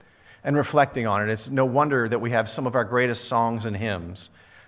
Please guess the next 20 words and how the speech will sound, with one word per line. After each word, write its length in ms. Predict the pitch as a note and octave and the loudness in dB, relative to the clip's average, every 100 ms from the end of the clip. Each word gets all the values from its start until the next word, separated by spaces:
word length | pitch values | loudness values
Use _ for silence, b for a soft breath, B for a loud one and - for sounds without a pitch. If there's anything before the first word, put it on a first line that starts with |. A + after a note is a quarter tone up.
| b | b
centered 560 | - - C#3 - A2+ | -6 0 0 0 -4
around 260 | G#2 G2 G2 | -2 -2 -4
Christmas 840 | - D3 B2+ - F2 F2 - - _ b b b b | -4 -4 -4 -8 -10 -10 -14 -20 _ b b b b
when 160 | A#2+ A#2+ | -2 0
we 120 | B2 | 0
celebrate 600 | - - A2+ G#2+ G#2 E2+ | -2 -2 -2 -2 -4 -6
the 60 | G#2+ | -10
fact 400 | - B2+ G2+ - | -8 -6 -6 -12
that 200 | G#2 - | -14 -8
God 460 | A2+ G#2 E2+ D#2 - _ | -4 -4 -6 -12 -20 _
came 420 | - A2+ F#2+ F2 E2 b b b _ | -10 -8 -8 -10 -14 b b b _
down. 380 | G#2+ F#2 E2 E2+ | -2 0 -2 -4
The 140 | F#2+ B B | -6 B B
second 500 | - - D#3 C#3 C3 | -4 0 2 0 -2
person, 340 | - B2+ - | 0 -2 0
the 80 | G#2 | -4
Word 580 | A2 D3+ D3+ C3+ A#2 - B - | 0 4 4 2 -2 -16 B -8
became 320 | A#2+ C3+ A#2+ | -2 0 0
flesh. 400 | - C#3 A#2+ - | 4 6 6 4
He 160 | D3+ | -2